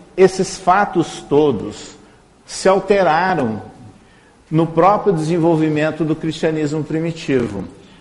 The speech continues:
Paulo encontrava dificuldades já, porque surgiam os novidadeiros, surgiam os oportunistas,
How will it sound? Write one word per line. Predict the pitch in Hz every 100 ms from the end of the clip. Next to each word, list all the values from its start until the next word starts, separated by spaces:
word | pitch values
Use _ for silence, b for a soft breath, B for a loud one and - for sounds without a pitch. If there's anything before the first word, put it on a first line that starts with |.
| b b b -
Paulo | 170 226 208 151
encontrava | 135 143 135 139 135 131
dificuldades | 127 120 131 135 120 117 107 101 107 110
já, | 123 113 - - - b b b -
porque | 135 165 156
surgiam | 165 147 135 151 160
os | 170
novidadeiros, | 151 143 139 139 127 113 131 147 135 101 98 - - b b b b
surgiam | - 139 127 160 160
os | 151
oportunistas, | 156 151 143 143 131 156 170 - 123 104 - -